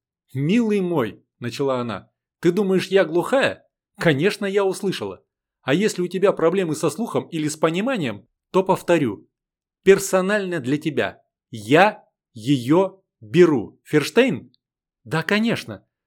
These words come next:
Тогда вам нужно пройти в офис, чтобы начать оформлять документы». Мальчик замялся. «Как будете платить? Рассрочка? По карте?»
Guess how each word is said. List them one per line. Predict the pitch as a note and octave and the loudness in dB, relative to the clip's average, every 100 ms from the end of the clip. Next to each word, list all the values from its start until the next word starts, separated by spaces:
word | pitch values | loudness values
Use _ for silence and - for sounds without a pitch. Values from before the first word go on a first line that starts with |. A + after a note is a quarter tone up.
| _ | _
Тогда | D#3+ D#3 G3+ | -4 0 0
вам | F#3 E3 | 0 -2
нужно | F#3 E3+ D3+ | -4 -4 -4
пройти | D3+ E3+ E3+ | -4 -4 -4
в | C#3+ | -4
офис, | A3 - G#2+ - _ | -2 -4 -8 -12 _
чтобы | - - D3+ | -10 -6 -4
начать | D3+ D#3+ A3 A3 | -4 -4 -4 -4
оформлять | - C3+ D3 D3+ F3+ C3+ | -6 -4 -2 -2 -4 -4
документы». | C#3+ C3+ G#2+ - F#2+ _ _ | -6 -6 -8 -10 -16 _ _
Мальчик | B2+ D3+ D3+ A2+ | -8 -8 -8 -8
замялся. | A#2 B2+ G#2+ G2+ G2+ _ _ _ _ | -8 -6 -6 -10 -18 _ _ _ _
«Как | - G#3+ | -8 -6
будете | F#3 E3 D#3+ E3+ | -6 -8 -8 -8
платить? | E3 E3+ B2 - _ _ | -6 -6 -8 -12 _ _
Рассрочка? | C3 E3 E3+ G#3 A#3 A#3 G#2 | -4 -4 -4 -2 -2 -4 -12
По | - D3+ | -6 -6
карте?» | D3+ G#3+ G#3+ - | 0 0 -2 -10